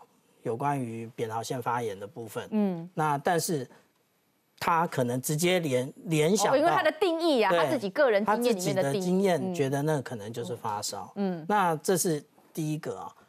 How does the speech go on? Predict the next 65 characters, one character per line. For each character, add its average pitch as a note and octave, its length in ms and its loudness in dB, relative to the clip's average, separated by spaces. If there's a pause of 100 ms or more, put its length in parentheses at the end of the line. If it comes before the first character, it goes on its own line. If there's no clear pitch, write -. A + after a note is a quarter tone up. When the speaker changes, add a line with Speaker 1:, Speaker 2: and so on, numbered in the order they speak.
(120)
Speaker 1:
第 C#4 140 2
二 A#3 100 6
个 E3+ 80 4
有 C3 160 0
关 F3 180 2
于 D3+ 140 0
联 C3+ 200 0
检 C#3 220 0
小 A#2 240 -4
组 G#2+ 200 -10
的 F#2 80 -8
问 A2+ 260 -6
题 - 200 -20
啊， - 120 -20 (400)
联 D#3+ 140 2
检 G3 120 4
小 D3+ 200 2
组 D#3+ 120 -4
的 A#2+ 60 -4
问 D3 180 0
题 A#2+ 120 -6
已 G2+ 100 -10
经 C3 220 -8
不 A#2+ 100 -12
是 A#2+ 140 -10
第 A2+ 260 -14
一 A2 60 -14
天 G2+ 280 -12
了。 G2 80 -16 (280)
为 F#3+ 100 2
什 E3 100 0
么 A#2+ 140 -4
这 C#3 60 -4
么 B2+ 160 -4
说？ A2 340 -6 (380)
因 G3 120 2
为 A3+ 160 4
联 E3+ 200 2
检 D3+ 180 0
小 D3 240 0
组 A2+ 220 -8
哦， F#2 160 -10 (500)
他 F3+ 140 2
不 G#3+ 120 2
管 C3 300 0
他 D#3+ 140 0
编， E3+ 360 2 (200)
他 F#3 220 0
那 F3+ 220 4
编 D3+ 320 2
了 B2+ 200 -2 (500)
军 F3+ 320 2
法， B2+ 400 -2 (240)
或 F#3+ 160 4
者 C3+ 180 0
是 D3 540 0
法 B2+ 240 2
制 E3+ 180 -2
官， D#3+ 400 0 (280)
或 G3+ 200 2
者 D3+ 200 2
是 D#3+ 360 0
监 F3 240 0
察 D3+ 280 0
官， D3+ 360 0